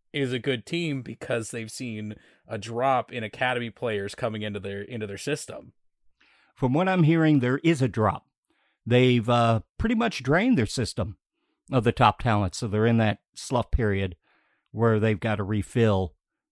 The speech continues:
Speaker 2: with younger players, so they don't re-, have anybody to replace. Velasco's a very good talent. Uh,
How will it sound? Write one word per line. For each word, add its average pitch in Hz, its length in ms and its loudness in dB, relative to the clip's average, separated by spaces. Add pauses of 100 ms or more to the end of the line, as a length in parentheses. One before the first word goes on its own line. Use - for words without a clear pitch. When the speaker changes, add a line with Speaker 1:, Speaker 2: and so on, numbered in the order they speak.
Speaker 2:
with 110 180 2
younger 107 300 4
players, 101 440 2
so - 140 -4
they 107 140 0
don't 131 240 0
re-, 120 100 -2
have 127 240 0
anybody 107 420 0
to 98 140 -4
replace. 95 760 -2 (600)
Velasco's 165 540 0
a 147 40 0
very 160 220 0
good 127 220 0
talent. 156 460 2 (920)
Uh, 113 380 0